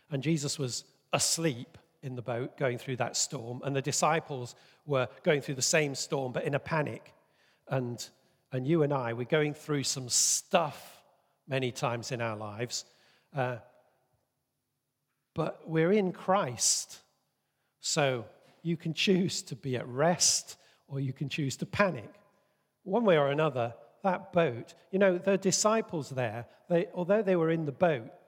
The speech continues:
they were actually, more importantly,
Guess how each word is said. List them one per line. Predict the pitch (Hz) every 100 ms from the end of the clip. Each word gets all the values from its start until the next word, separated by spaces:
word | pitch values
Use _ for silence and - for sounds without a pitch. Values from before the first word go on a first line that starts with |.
| _ _ _
they | 160 180 175 165
were | 156 165 156 147 143
actually, | 170 185 - - 143 127
more | 131 160 156
importantly, | 139 - 175 170 - 139 120 120